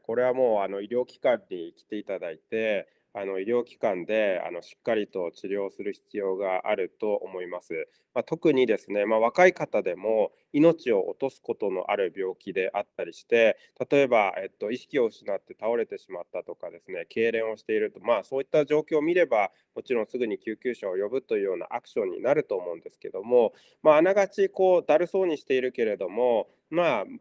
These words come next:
受け答えもあるし、いいかと放っておくとですね、治療が手遅れになると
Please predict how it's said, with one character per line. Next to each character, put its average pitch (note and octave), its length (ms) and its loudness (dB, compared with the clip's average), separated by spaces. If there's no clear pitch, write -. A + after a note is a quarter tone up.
受 C#3+ 180 -6
け - 40 -2
答 D3 280 2
え D3 40 2
も D3+ 120 2
あ D#3 40 4
る C3 120 -2
し、 - 240 -12
い D#3 40 -4
い D3+ 60 -12
か G#2+ 160 -2
と - 260 -10
放 C3+ 100 -12
っ - 60 -14
て - 140 -4
お F#3 60 -2
く - 100 -14
と F#3 140 -4
で C3 100 -6
す - 140 -20
ね、 G2+ 260 -4
治 - 120 -10
療 C3+ 140 0
が C3 140 0
手 C3+ 140 -4
遅 D3 240 -2
れ B2 120 2
に G2+ 60 -2
な G#2 120 -2
る G2 120 -4
と D#2+ 220 -8